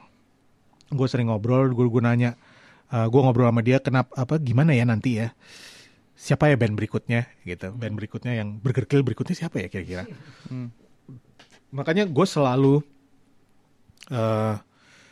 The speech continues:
Speaker 1: ingin tuh kalau bisa ya, ka-, mungkin kalau salah satu masukan juga sih, itu adalah gimana caranya lu menjadi se-, eh, gua tahu nggak bisa orisinil saat ini,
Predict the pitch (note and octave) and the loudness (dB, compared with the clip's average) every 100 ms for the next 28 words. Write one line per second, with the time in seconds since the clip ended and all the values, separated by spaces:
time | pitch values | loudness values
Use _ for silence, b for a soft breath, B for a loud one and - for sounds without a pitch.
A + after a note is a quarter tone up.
0 | b _ - C#3 B2+ C3+ C#3+ F3+ E3 - | b _ 0 2 4 2 2 0 0 -8
1 | - C3+ A#2+ A#2 A#2 - D3+ B2+ A#2 A2+ | -6 -2 0 0 -4 -2 -2 0 -2 -6
2 | - - C3+ B2 C3 B2+ A#2 A2 A#2 G#2+ | -16 -12 -8 -4 -2 -2 -4 -2 -4 -4
3 | B2 A#2+ A2 - B2 A2+ A2+ B2 B2+ C3 | -6 -6 -6 -4 -6 -4 -4 0 0 -2
4 | - A#2+ - b b b b b b - | -6 -12 -12 b b b b b b -10
5 | B2 F#3 D3+ B2 A#2 D3 - - _ _ | 0 0 2 0 0 0 -4 -14 _ _
6 | _ B2 A#2+ C3 C3 C3+ A#2 A#2+ D#3+ E3 | _ -4 0 0 0 -2 -2 0 0 0
7 | B2+ B2+ C#3+ E3 - b b b _ _ | 0 2 2 2 -4 b b b _ _
8 | C3+ B2 A#2+ A2+ C#3+ - - D#3 D#3 F3 | -2 0 0 0 0 -2 -2 2 4 4
9 | F3+ - _ _ _ _ _ _ _ _ | 0 -6 _ _ _ _ _ _ _ _
10 | D3+ C3+ B2+ B2+ B2+ B2+ B2 C3 - _ | -2 2 2 4 2 2 0 -2 -10 _
11 | _ _ _ _ _ _ _ _ _ _ | _ _ _ _ _ _ _ _ _ _
12 | _ F3+ G3+ A#3+ F#3+ D3+ C3+ D#3 C#3+ - | _ 4 6 6 6 4 4 4 4 4
13 | D3+ C#3+ A#2+ A#2 A#2 A2 | 4 4 2 -2 -2 -2